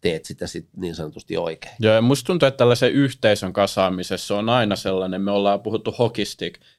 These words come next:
Speaker 2: että kasvukäyrä on aina se, että tulee jyrkkä ylämäki,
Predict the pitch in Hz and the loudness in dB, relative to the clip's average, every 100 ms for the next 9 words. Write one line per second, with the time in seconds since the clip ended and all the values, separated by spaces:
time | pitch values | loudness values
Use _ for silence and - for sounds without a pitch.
0 | - 107 - 165 139 117 113 107 104 107 | -8 -4 0 0 0 0 2 2 2 2
1 | 104 98 - 98 92 - 104 101 98 - | 0 -2 0 0 0 0 2 4 2 -2
2 | - - 120 113 123 98 95 101 92 90 | -12 -2 2 2 0 -2 0 2 0 -2
3 | - 95 | -6 -8